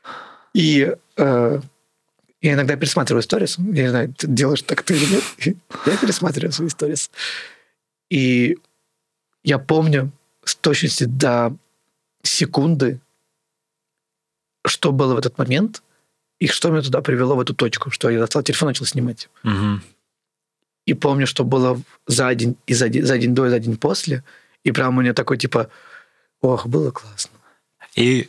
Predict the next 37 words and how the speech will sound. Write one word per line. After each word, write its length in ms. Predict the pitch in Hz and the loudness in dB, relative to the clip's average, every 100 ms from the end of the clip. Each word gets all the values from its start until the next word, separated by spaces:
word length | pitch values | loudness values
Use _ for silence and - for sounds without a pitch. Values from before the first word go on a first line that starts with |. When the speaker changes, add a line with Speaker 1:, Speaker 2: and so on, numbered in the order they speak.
| - | -4
Speaker 2:
э, 280 | 95 110 107 - | -2 0 -2 0
получается, 560 | 110 107 123 113 - | -2 0 0 0 -4
трек, 480 | 95 127 147 151 - - | -2 0 0 -2 -8 -6
там 140 | 120 98 | -2 0
же 100 | 98 | 2
музыка 460 | 123 139 120 - | 2 2 0 0
Speaker 1:
Да, 100 | - 127 | 0 2
Speaker 2:
ещё, 180 | 123 101 | 0 0
Speaker 1:
а 60 | |
Speaker 2:
она, 140 | - 147 | 2 4
Speaker 1:
музыка, 300 | 208 202 123 | 4 4 2
Speaker 2:
она 100 | 117 | 2
ещё 260 | 110 - | 0 0
и 60 | 113 | 0
под- 180 | - 104 - | 0 -4 -2
Speaker 1:
она 240 | 131 151 | 0 2
ещё, 280 | 165 - 151 | 2 2 0
и, 320 | 147 156 - | 2 2 2
блин, 300 | 196 196 202 - - | 2 0 0 -6 -8
когда 260 | - 127 156 | -4 0 0
я 80 | 147 | 0
слышу 260 | 180 - | 0 -2
случайным 440 | - 147 156 143 135 | -2 0 0 2 2
образом 300 | 135 131 127 | 4 2 2
этот 160 | - | 0
трек, 340 | - 220 - - _ _ - | 0 -2 -2 -8 _ _ 0
я 180 | 147 139 - _ | 2 2 -4 _
тут 180 | 214 170 | 0 2
же 60 | 135 | 2
возвращаюсь 360 | 127 127 131 | 0 0 0
в 40 | - | -2
эту, 200 | - 123 | 0 2
в 60 | |
эту 140 | 131 127 | 2 0
точку, 420 | 185 214 - 156 - - 151 | 0 -2 -2 -2 -4 -4 -2
и 60 | 160 | -2
такой, 260 | 143 131 | 0 -2